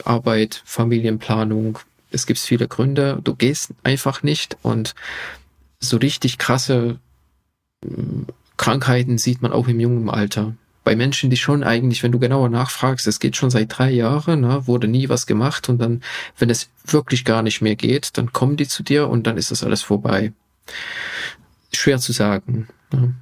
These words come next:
Ich würde sagen, man, dass man ein bisschen nach innen hören sollte, auf den eigenen Körper achten sollte.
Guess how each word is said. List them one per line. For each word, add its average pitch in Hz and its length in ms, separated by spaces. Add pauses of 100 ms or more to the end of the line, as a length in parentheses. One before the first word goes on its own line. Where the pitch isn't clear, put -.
(120)
Ich - 180
würde 123 140
sagen, 123 320
man, 113 320
dass - 160
man 113 100
ein 110 120
bisschen 117 480
nach 113 160
innen 120 240
hören 143 340
sollte, 127 460
auf 127 180
den - 100
eigenen 113 300
Körper - 320
achten 131 320
sollte. 120 480